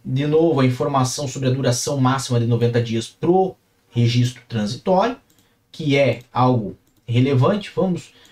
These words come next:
dizer aqui que nós temos o caso de um cidadão que veio a turismo pra Portugal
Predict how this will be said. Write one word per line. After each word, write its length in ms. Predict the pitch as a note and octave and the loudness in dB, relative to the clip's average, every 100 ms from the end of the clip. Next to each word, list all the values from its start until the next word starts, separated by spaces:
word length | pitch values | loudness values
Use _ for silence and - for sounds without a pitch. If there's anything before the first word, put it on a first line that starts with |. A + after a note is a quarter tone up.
| _ _ | _ _
dizer 300 | D3 C#3 E3+ | -4 0 2
aqui 200 | D#3+ E3+ | 0 -2
que 120 | D#3+ D#3+ | -4 -4
nós 160 | D3 | -4
temos 200 | D#3+ D3+ | -4 -8
o 80 | D3 | -4
caso 260 | D3 C#3 C3+ | 0 0 -2
de 60 | |
um 60 | C#3 | -4
cidadão 680 | - E3 D3 B2 D3 E3 - _ _ _ | -4 0 0 2 2 0 -4 _ _ _
que 120 | - | -4
veio 220 | C3 D#3 E3+ | 0 2 0
a 60 | |
turismo 480 | - E3 E3 D3 C3 | -2 -4 -2 -2 0
pra 140 | C#3+ | -2
Portugal 640 | B2 D3 B2+ B2+ A2+ F#2+ | -2 -6 -4 -2 0 0